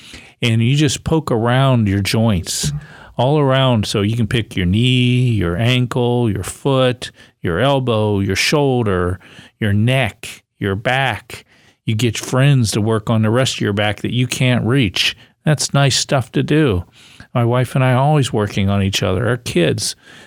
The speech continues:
"Dad, can you, uh, work on my back? Can you do something for my," you know, "Can you check this out?" And, you know, and I teach them to check, you know, they're checking their knees. And I say, "Oh, okay, it rubs off because it works."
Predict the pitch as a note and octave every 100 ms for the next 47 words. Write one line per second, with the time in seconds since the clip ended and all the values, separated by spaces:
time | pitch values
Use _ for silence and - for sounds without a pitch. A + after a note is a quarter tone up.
0 | _ A#2+ A#2 A2+ A#2+ A2 G#2+ G#2 - -
1 | - G#2 G#2 A2+ A#2+ A#2 G#2+ G#2 G2+ F#2
2 | F#2+ - A#2 G#2+ B2+ A#2+ B2 A2+ A#2 -
3 | A#2 G#2 G2+ A2+ G#2 G#2 G#2+ G#2 - -
4 | - - - - - A#2+ - A2 G2+ G2
5 | A2+ A2 - - _ _ - A#2 A#2 A#2
6 | C#3 D3+ E3+ D3 - C#3+ B2 G#2 - B2+
7 | - C3 A#2+ C#3+ C#3 C3+ - B2 A2+ A2
8 | G#2+ A#2 A#2+ - D3 E3 C#4+ C4+ A#3+ F#3
9 | A2+ - C3+ E3 F3 - D#3+ C#3+ E3+ F3+
10 | - - A#2 B2 C#3 E3+ - -